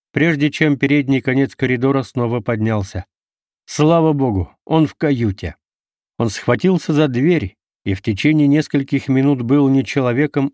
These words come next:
а лишь вместилищем горной болезни. Он хотел забраться в такое место, где бы ему не нужно было держаться. Открыв ящик, где лежали разные вещи, Берт залез туда и некоторое время лежал,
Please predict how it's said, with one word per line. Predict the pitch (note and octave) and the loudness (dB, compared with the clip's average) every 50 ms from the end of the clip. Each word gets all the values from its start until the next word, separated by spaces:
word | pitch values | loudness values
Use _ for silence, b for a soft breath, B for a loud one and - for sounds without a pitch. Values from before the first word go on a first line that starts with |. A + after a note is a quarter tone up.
| _ _ | _ _
а | - C3 C3+ | -4 -2 0
лишь | C3+ C#3 C#3 B2 - | 0 0 -2 -2 -2
вместилищем | - A#2+ A#2 B2 C3+ C3+ - - - - C#3 C3+ C#3+ D3 - - - D3+ C#3 A#2+ | -2 -2 0 0 0 0 -2 -4 -4 -2 0 2 0 0 -2 -2 -2 -2 -2 0
горной | A#2 A#2 A2+ A2 A2+ A2+ | 0 -2 0 0 0 -2
болезни. | G2+ G#2+ A2 G2+ G2+ G2 F2 E2 E2 D2+ _ _ _ _ _ _ _ _ _ _ _ _ _ _ _ _ _ _ _ _ _ _ _ _ _ _ _ _ _ _ _ _ _ _ - | -2 -2 -2 -2 -2 -2 -4 -6 -8 -10 _ _ _ _ _ _ _ _ _ _ _ _ _ _ _ _ _ _ _ _ _ _ _ _ _ _ _ _ _ _ _ _ _ _ -8
Он | F#2+ | -8
хотел | F2 - - A2 G2 - E3+ E3+ D#3+ | -6 -2 -2 -2 0 2 2 2 2
забраться | C#3 D3 D3 C3 D3+ E3 E3+ - - D#3 C3+ | 2 2 2 2 2 0 0 0 -2 -4 -4
в | |
такое | - - C#3 - D3 C#3 C3+ B2 | -2 -2 -2 0 0 0 2 2
место, | B2 C#3 D3+ C#3+ - - D3+ C#3+ C3 | 2 2 0 0 -2 -2 -2 -2 -2
где | A2+ A#2 A#2 C#3+ D#3 | -2 0 0 0 0
бы | C#3 C#3+ C#3+ | 2 2 4
ему | C#3+ C#3 C#3 C#3+ D3 | 4 4 4 4 4
не | D3 C#3+ C#3+ | 4 4 4
нужно | C#3 C#3 D3 D3 C#3 C3+ C#3 C#3 | 4 4 2 2 0 0 0 0
было | B2 B2+ C#3 C#3 C#3 | 0 0 2 2 2
держаться. | C3 B2 C3+ C3 B2+ A#2+ C3 B2 A2+ - - - F#2+ E2+ - _ _ _ _ _ _ _ _ _ _ _ _ _ - | 0 0 -2 -2 -2 -2 -2 -2 -4 -4 -8 -10 -10 -10 -10 _ _ _ _ _ _ _ _ _ _ _ _ _ -4
Открыв | A#2 A2 - - - D#3 E3 D3+ - - | -4 -4 -4 -2 -2 0 0 0 0 0
ящик, | D#3+ E3+ F3+ E3+ - - - A2+ G2 - - _ _ | 2 2 2 2 0 -2 -8 -10 -10 -12 -16 _ _
где | - A#2 A#2+ A#2+ C3 C#3 | -6 -4 -2 0 2 2
лежали | C3+ C3+ C3 B2 C#3+ C3+ B2+ B2+ | 4 2 2 2 0 0 0 0
разные | B2+ B2+ B2+ B2 A2+ A#2 B2 B2 B2 C3 | -2 0 -2 -2 -2 -2 -2 -2 0 0
вещи, | C#3+ D#3+ D#3+ - - - C#3+ C3+ C3 _ _ _ _ _ _ _ - | 0 0 -2 -4 -4 -4 -4 -4 -4 _ _ _ _ _ _ _ -6
Берт | C#3+ B2+ C#3 F3 F#3 E3+ C#3+ | -4 0 0 2 0 0 0
залез | C3+ D3 D3+ D3 D3+ D3+ C#3 | 0 2 2 2 2 0 0
туда | - - C#3+ C3 C3 D3 D3 C#3 | -2 -2 -2 0 0 0 2 2
и | C3+ | 2
некоторое | C3+ C#3 C#3+ - - C3 - C3+ C3 B2+ B2+ B2 | 2 2 0 0 -2 -4 -4 -2 -2 -2 -2 0
время | C3 C3 B2 A#2 A#2 | 0 0 0 0 -2
лежал, | A2 A2+ A2+ G#2+ G2+ B2+ C#3 D3 C#3+ | -2 -2 -2 -2 -2 -2 -2 -2 -4